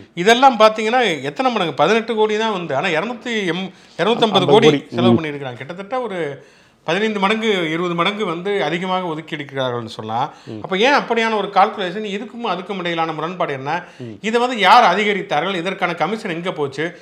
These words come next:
Speaker 2: ம்.
Speaker 1: இன்னொன்னு வந்து இவங்க இப்ப இன்னைக்கு காங்கிரஸ்ல இருந்து கேள்வி கேட்டிருக்காங்க, சுப்ரியா சாலேன்னு நினைக்கிறேன்.
Speaker 2: ம்.
Speaker 1: அவங்க கே-, கேட்டிருக்கிறாங்க வந்து, இதுக்கு வந்து project,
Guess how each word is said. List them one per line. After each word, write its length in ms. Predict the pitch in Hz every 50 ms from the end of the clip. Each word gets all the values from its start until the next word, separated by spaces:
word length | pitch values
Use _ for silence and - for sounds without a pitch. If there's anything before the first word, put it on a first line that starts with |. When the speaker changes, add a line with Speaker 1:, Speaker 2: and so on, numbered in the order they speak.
| -
Speaker 2:
ம். 140 | 127 117 113
Speaker 1:
இன்னொன்னு 220 | 185 233 285 277
வந்து 420 | 233 208 220 220 233 226 208 185 170
இவங்க 240 | 165 185 214 208 185
இப்ப 160 | 160 160 165
இன்னைக்கு 440 | 156 160 175 185 180 175 170 - 170
காங்கிரஸ்ல 320 | 185 202 202 196 196 196
இருந்து 320 | 170 151 156 165 156 147
கேள்வி 220 | 135 147 147 143 139
கேட்டிருக்காங்க, 280 | 127 123 120 120 123 117 -
சுப்ரியா 240 | 156 160 180 185 175
சாலேன்னு 260 | 147 - 135 127 127
நினைக்கிறேன். 340 | 120 113 110 104 110 110 160
Speaker 2:
ம். 240 | 196 - 117 113 104 - - - - _ _
Speaker 1:
அவங்க 320 | _ - 185 220 220 214 208 208 196 190 185 170 165 156 151 147 143 139
கே-, 180 | 143 175 - -
கேட்டிருக்கிறாங்க 420 | 208 220 214 233 208 190 170 160
வந்து, 180 | 151 151 185 202
இதுக்கு 240 | 180 190 226 220 226
வந்து 160 | 220 220 233
project, 1040 | - - 185 202 240 240 254 254 226 - - 208 190 170 160 147 139 135 127 120